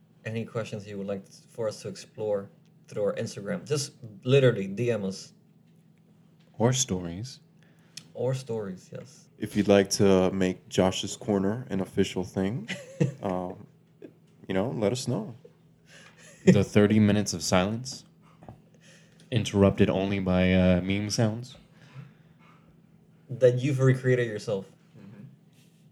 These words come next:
Speaker 3: All right, that's it for tonight, guys. If you enjoyed this podcast, uh, make sure to subscribe for our weekly episodes every Monday, and make sure to follow us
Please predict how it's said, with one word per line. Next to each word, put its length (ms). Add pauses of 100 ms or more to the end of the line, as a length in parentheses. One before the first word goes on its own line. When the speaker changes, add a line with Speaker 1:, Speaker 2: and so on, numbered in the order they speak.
(340)
Speaker 3:
All 120
right, 320
that's 280
it 120
for 120
tonight, 340
guys. 380
If 160
you 80
enjoyed 340
this 240
podcast, 880
uh, 260 (220)
make 160
sure 180
to 80
subscribe 600
for 180
our 80
weekly 400
episodes 580
every 220
Monday, 580
and 100
make 140
sure 200
to 80
follow 520
us 220